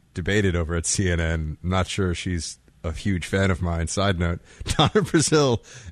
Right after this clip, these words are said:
is, ha-, is accused of passing C N N debate questions to Hillary Clinton.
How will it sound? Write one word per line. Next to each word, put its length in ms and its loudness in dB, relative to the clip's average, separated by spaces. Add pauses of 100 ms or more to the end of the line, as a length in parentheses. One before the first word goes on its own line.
is, 420 4
ha-, 320 0
is 300 2
accused 340 2
of 220 0
passing 720 2 (280)
C 300 2
N 80 6
N 160 6
debate 400 2
questions 560 2
to 180 4
Hillary 420 4
Clinton. 540 2